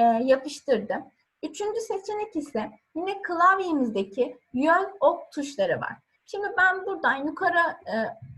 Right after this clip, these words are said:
ok tuşuna basıyorum. Gördüğünüz gibi yukarıya doğru hareket ediyor. Şimdi ben nereye getirecektim? İlki elliye ellilik konumdaydı değil mi?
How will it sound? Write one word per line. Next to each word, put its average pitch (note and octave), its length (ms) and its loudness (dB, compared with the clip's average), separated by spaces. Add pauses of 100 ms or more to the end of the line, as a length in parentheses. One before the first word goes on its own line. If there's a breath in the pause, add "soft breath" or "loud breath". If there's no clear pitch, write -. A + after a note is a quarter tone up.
(100)
ok E4 240 0
tuşuna D#4+ 380 -2
basıyorum. C4 720 -2 (760)
Gördüğünüz B3 680 2
gibi - 300 -8 (120)
yukarıya C4+ 440 -2
doğru G3 320 -2
hareket A#3 380 -6
ediyor. - 460 -8 (680)
Şimdi F#4+ 160 -2
ben F#4+ 200 2
nereye F#4+ 200 -4
getirecektim? C4+ 760 -4
İlki E4+ 420 -8
elliye D#4 380 2
ellilik D4 420 0
konumdaydı F3+ 680 -4
değil F#3+ 220 -4
mi? - 260 -12